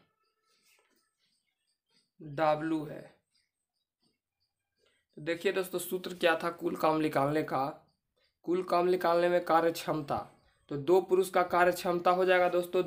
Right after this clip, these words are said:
टू एम, और लिखवाए थे दोस्तों, कार्य क्षमता गुने लगा कुल समय। दो आदमी को कोई काम करने में एक्स दिन लगता है, तो इससे गुना कर देंगे दोस्तों, तो टोटल कार्य आ जाएगा,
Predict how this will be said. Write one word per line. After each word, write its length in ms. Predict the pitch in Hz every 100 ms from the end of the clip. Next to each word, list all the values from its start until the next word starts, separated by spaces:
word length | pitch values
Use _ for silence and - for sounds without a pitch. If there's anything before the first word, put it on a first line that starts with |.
| 151 - _ _
टू 140 | 175 185
एम, 300 | 190 202 214 - _ _ _ _ _ _ _ _ _ _ _ _ _ _ _ _ _ _ _ -
और 180 | 160 170 160
लिखवाए 440 | 170 175 180 180 202
थे 100 | 202
दोस्तों, 300 | 190 190 190
कार्य 340 | 185 175 185 180
क्षमता 500 | - 175 175 202 202
गुने 240 | 185 190
लगा 340 | 175 170 180 185
कुल 220 | - 170
समय। 280 | 165 156 139
दो 300 | 135 135 180 180
आदमी 280 | 165 170
को 120 | 175 175
कोई 200 | 175 170
काम 240 | 160 170
करने 260 | 170 165 165
में 120 | 160
एक्स 160 | 165 160
दिन 160 | 147
लगता 280 | 143 131 -
है, 80 | 135
तो 80 | 151
इससे 260 | 147 -
गुना 240 | 170 170 175
कर 180 | 170 160
देंगे 180 | 170 165
दोस्तों, 300 | 165 165 -
तो 80 | 170 -
टोटल 380 | 160 156 170
कार्य 320 | 165 147 139 127
आ 100 | 131
जाएगा, 400 | 143 139 -